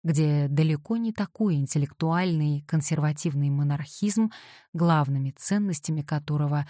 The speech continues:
были воинская доблесть и антикоммунизм, распространился куда шире, чем утонченный модернизм, не говоря уж об антибольшевистском социализме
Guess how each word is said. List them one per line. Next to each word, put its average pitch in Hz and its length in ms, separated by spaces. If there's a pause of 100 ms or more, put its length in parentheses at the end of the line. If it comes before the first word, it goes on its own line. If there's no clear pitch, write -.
(240)
были 160 340
воинская 143 760
доблесть 156 560
и 202 160
антикоммунизм, 151 1040 (300)
распространился 180 960
куда 180 440
шире, 202 540 (300)
чем 151 320
утонченный 175 960
модернизм, 170 920 (340)
не 151 140
говоря 139 520
уж 233 260 (200)
об 151 180
антибольшевистском 143 920
социализме 160 960